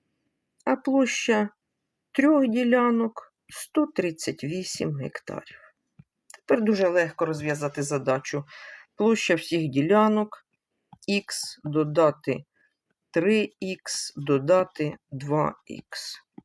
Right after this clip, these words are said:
І це сто тридцять вісім гектарів. Зведемо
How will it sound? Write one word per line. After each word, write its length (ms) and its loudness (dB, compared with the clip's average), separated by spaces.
І 100 0
це 200 2
сто 180 -4
тридцять 480 -8
вісім 300 -4
гектарів. 760 -14
Зведемо 600 -2